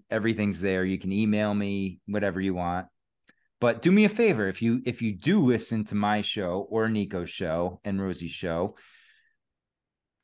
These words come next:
give us the common courtesy to leave a review. I mean, it's, I, we don't, if you, you know, if you're not gonna support it, just do that, especially if you listen every week,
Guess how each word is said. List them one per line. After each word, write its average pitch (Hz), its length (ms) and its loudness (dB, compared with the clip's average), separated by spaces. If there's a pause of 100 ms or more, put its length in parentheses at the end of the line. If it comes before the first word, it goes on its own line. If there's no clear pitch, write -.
(120)
give 190 160 4
us 185 140 2
the 139 80 -2
common 143 360 2
courtesy 123 460 0
to 113 120 0
leave 101 280 0
a 101 40 -2
review. 95 640 -2 (540)
I 117 40 -4
mean, 117 240 2
it's, 110 260 -6 (320)
I, 135 300 2
we 135 180 2
don't, 147 400 2
if 127 380 -6
you, 156 280 -2
you 135 140 2
know, 120 180 6
if 110 140 -2
you're 123 80 2
not 165 180 2
gonna 170 160 0
support 139 500 0
it, 160 200 -2 (440)
just 180 260 -8
do 165 180 0
that, 135 420 0
especially 220 440 0
if 190 80 2
you 170 120 6
listen 143 320 4
every 104 220 0
week, 85 400 -8